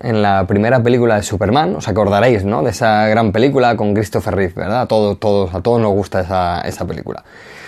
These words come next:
Pues hay una frase que dice el villano de la película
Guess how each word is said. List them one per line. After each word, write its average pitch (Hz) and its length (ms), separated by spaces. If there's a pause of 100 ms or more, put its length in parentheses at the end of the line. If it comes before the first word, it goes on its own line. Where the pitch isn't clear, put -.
(100)
Pues - 320
hay 143 200
una 214 160
frase 208 440
que 151 120
dice 139 240
el 156 80
villano 135 340
de 143 80
la 113 140
película 165 460